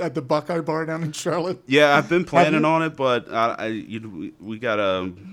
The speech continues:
Speaker 2: we
Speaker 1: Waiting.
Speaker 2: just keep driving back and forth to Columbus so much at
Speaker 1: Right,
Speaker 2: this
Speaker 1: right,
Speaker 2: point.
Speaker 1: right.
Speaker 2: I haven't done it yet,
Speaker 1: Right.
Speaker 2: but yeah, that's, that's one of the goals. There's actually three,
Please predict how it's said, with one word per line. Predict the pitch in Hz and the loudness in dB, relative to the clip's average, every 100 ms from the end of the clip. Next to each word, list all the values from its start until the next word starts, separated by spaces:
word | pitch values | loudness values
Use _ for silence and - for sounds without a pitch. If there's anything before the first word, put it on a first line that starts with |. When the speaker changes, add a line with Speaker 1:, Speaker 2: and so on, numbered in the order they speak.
| - _ _ _ _ _ 160 | -20 _ _ _ _ _ -4
Speaker 2:
we | 139 | 0
Speaker 1:
Waiting. | |
Speaker 2:
just | 143 120 | 0 0
keep | 131 101 | -2 -2
driving | 120 117 107 | 0 2 2
back | 107 | 0
and | 104 | -2
forth | 98 120 104 | -8 -8 -8
to | |
Columbus | 92 107 110 110 117 | -10 -2 -2 -2 -4
so | 110 | -4
much | 95 95 190 | -4 -6 -4
at | |
Speaker 1:
Right, | 160 | -4
Speaker 2:
this | 143 | -2
Speaker 1:
right, | 143 139 | -4 -4
Speaker 2:
point. | 95 | -4
Speaker 1:
right. | |
Speaker 2:
I | 101 | -4
haven't | 98 95 | -6 -8
done | 101 92 | -8 -8
it | |
yet, | 87 135 - | -10 -12 -8
Speaker 1:
Right. | 139 | -8
Speaker 2:
but | 147 | -6
yeah, | 92 | -8
that's, | 90 101 - | -6 -6 -6
that's | 110 110 | -6 -6
one | 117 110 | -6 -6
of | 98 | -4
the | |
goals. | 101 95 85 | -4 -4 -4
There's | 92 90 | -8 -6
actually | 80 123 - 110 | -4 -4 -6 -8
three, | 98 - 123 127 117 104 | -8 -12 -8 -6 -4 -6